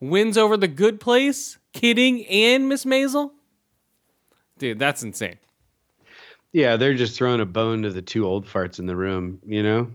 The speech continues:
Speaker 1: It's like, what the fuck? And, okay, this is a, okay, we're getting to the
Speaker 2: Ashton
Speaker 1: episode.
Speaker 2: Kutcher and Michael Douglas in, like, both of their first T V shows, right? Neither has done a T V show prior.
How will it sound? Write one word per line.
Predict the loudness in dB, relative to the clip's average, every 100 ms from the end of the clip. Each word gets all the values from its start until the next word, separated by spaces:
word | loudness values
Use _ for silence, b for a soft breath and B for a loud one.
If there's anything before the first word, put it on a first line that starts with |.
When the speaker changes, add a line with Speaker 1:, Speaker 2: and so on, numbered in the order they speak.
| -16 _ _ _ _ _ _ _ _ _
Speaker 1:
It's | -14
like, | -12 -8
what | -10
the | -10 -12
fuck? | -10 -4 -2 -4 -2
And, | 2 2 2 0
okay, | 0 0
this | 0 -4
is | -2 -2
a, | 0 0
okay, | 0 0
we're | -2 -2
getting | 0 0
to | 2
the | 2
Speaker 2:
Ashton | 0 -2 -16 -20 _
Speaker 1:
episode. | -2 0 0
Speaker 2:
Kutcher | -4
and | -2
Michael | 0 -2 -4
Douglas | -6 -4 -2 -2 -6 -8 -14 -8
in, | -4 -2
like, | -2 -4 -4
both | 0 0
of | -2 -4
their | -6
first | -2 -2 -2 -4
T | -4 -2
V | -2
shows, | -2 -8 -10
right? | -6 -4 -6 -10 _ -6
Neither | 0 2 2 2 2
has | 0
done | -2 -2
a | -4
T | -8
V | -6 -8
show | -6 -8
prior. | -8 -10 -8 -10